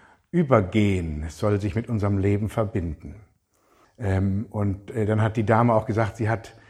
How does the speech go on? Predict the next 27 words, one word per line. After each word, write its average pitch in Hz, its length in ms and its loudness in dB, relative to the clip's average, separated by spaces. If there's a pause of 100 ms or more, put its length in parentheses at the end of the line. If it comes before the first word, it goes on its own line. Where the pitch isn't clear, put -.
(540)
äh, 110 280 2
Johannes 113 720 2 (120)
zehn 139 800 4
noch 98 200 -2
mal 87 260 -2
gelesen. 78 640 -10 (480)
Und 90 160 -8
ich 82 120 -6
bin 117 120 2
ja 127 100 4
am 110 120 0
ersten 113 380 -2
Tag 113 300 2
relativ 123 380 2
schnell 135 460 6 (360)
über 120 180 0
diese 107 220 2
drei 123 600 4 (280)
neutestamentlichen 117 1080 4
Texte 120 380 -2
hinweggegangen. 98 960 0 (360)
Johannes 117 520 2
zehn, 139 540 2 (360)
äh, 113 160 -2
das 113 240 2
sich 107 380 -2
mit 104 340 0